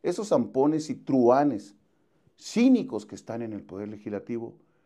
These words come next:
están haciendo otra batería de modificaciones que afectan nuestros derechos. Pero si la Corte entra, basada en la Constitución, en el artículo primero y en el artículo cuarenta,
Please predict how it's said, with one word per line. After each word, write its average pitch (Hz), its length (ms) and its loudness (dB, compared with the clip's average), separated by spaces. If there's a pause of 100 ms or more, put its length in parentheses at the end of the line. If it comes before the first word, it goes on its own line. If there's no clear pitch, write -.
(240)
están 226 240 -2
haciendo 233 260 2
otra 226 200 2
batería 202 560 0
de 196 80 -2
modificaciones 175 1040 -4
que 165 100 -4
afectan 135 640 -4 (360)
nuestros 107 380 -4
derechos. 85 480 -8 (1040)
Pero 95 220 0
si 104 140 -8
la 87 200 -2
Corte 175 480 2
entra, 151 420 0 (760)
basada 156 760 8 (400)
en 120 160 2
la - 140 4
Constitución, 113 800 -4 (560)
en 214 140 8
el 214 100 6
artículo 196 480 4
primero 185 360 4
y 190 60 2
en 180 60 0
el 175 120 2
artículo 160 500 -2
cuarenta, 151 480 -4